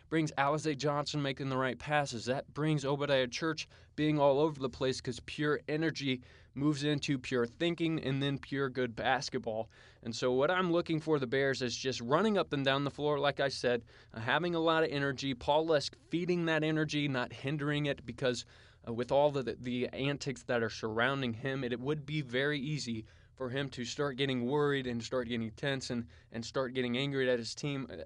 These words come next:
that can't happen. If the Bears are down, it has to be tough, uh, leadership from Alize Johnson, uh, tough leadership from all the guys around, and, and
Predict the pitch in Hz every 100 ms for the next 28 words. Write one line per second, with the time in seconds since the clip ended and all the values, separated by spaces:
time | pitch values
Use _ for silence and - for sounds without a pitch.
0 | - 98 143 - 131 117 127 131 139 135
1 | - - _ - - 117 127 143 131 120
2 | 123 131 123 120 123 - 127 123 113 -
3 | 135 127 - - - _ 113 113 135 131
4 | - 131 - 117 120 131 131 117 110 113
5 | 117 120 117 120 120 - - - 113 -
6 | 131 120 127 127 117 123 120 117 120 120
7 | 117 113 113 110 110 117 113 110 - 117
8 | 113 - 113 110